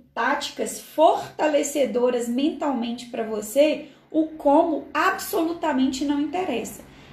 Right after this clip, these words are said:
Interessa é onde você quer chegar. Isso que interessa. A maioria das pessoas, elas não têm clareza de falar o que elas desejam pra elas. Elas sabem que elas querem,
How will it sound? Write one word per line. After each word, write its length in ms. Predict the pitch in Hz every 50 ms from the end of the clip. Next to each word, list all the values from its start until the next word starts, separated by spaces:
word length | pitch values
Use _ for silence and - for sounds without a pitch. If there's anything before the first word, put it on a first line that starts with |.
| - -
Interessa 640 | - 262 269 277 262 254 254 269 285 311 302 -
é 220 | 330 285 - - - -
onde 360 | 311 339 403 427 - 427 370
você 440 | 339 339 330 320 302 - 330 320 311
quer 380 | - - 285 277 285 285 -
chegar. 480 | - - 311 - 208 - - - - - - - - - - - - - - - - - - - - - -
Isso 380 | 277 330 - - - - 427 -
que 80 | 302
interessa. 680 | 262 262 254 254 226 202 - - - - - - - - - - - - - - - - - - _ - - - - - - - - _ - - - -
A 120 | - 247
maioria 520 | 262 311 330 359 370 370 339 311 311 339 320
das 220 | 311 302 294 -
pessoas, 520 | - 262 254 247 - 277 262 262 262 254
elas 280 | 269 262 254 269 262 262
não 340 | 269 277 320 349 392 403 -
têm 220 | 330 320 320 339
clareza 640 | 330 339 311 277 254 247 247 254 285 277 277 254 226
de 140 | 214 262 262
falar 560 | - - 277 262 240 233 226 240 269 - -
o 80 | 269 269
que 120 | - 294
elas 240 | 277 277 294 285 269
desejam 640 | 247 285 294 285 247 262 269 330 320 330 294 269
pra 140 | - - 214
elas. 480 | 190 180 - - - - - - _ _ _ _ _ _ _ _ _ _ _ _ _ _ _ _ _ -
Elas 260 | 233 262 302 311 302
sabem 440 | - - 294 302 349 349 392 381 370
que 80 | 392
elas 260 | 349 349 381 381 381
querem, 600 | - - 320 233 - - - - - - - _